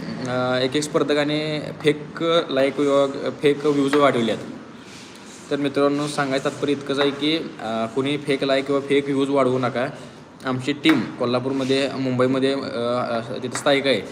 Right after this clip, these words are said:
त्यामुळे जितक्या लोकांनी फेक वाढले, आपल्या आता, अं, कोण होणार महाराष्ट्राचे महावक्ता, ह्यात एक चाळीसभर स्पर्धकपैकी एक पाच सहा स्पर्धकांनी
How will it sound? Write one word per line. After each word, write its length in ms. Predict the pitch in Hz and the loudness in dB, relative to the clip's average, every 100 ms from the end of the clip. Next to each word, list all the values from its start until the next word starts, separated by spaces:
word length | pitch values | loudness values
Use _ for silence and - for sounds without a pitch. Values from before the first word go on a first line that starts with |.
| - - | -14 -2
त्यामुळे 280 | 143 147 160 | 0 2 2
जितक्या 360 | 147 131 131 156 | 0 -2 0 0
लोकांनी 240 | 160 156 | 2 0
फेक 220 | 151 143 | 0 0
वाढले, 220 | 147 135 127 | 2 2 2
आपल्या 240 | 123 139 | 2 0
आता, 280 | 135 143 151 143 120 | 0 0 0 -4 -10
अं, 180 | 117 | -8
कोण 240 | 120 127 139 | -8 -2 0
होणार 220 | 143 143 | 0 0
महाराष्ट्राचे 440 | 143 123 127 147 | 0 0 0 -2
महावक्ता, 360 | 139 135 127 113 101 - - - - | 0 -2 -2 -4 -6 -10 -16 -18 -6
ह्यात 100 | 131 127 | -6 -2
एक 100 | 139 | -2
चाळीसभर 580 | - 139 135 135 143 147 | 2 2 2 0 0 0
स्पर्धकपैकी 640 | 147 143 131 143 147 151 | 0 0 2 0 0 0
एक 160 | 160 156 | -2 -2
पाच 180 | 143 - | -6 -4
सहा 80 | |
स्पर्धकांनी 560 | 147 156 143 143 147 151 | -4 -2 -2 0 0 0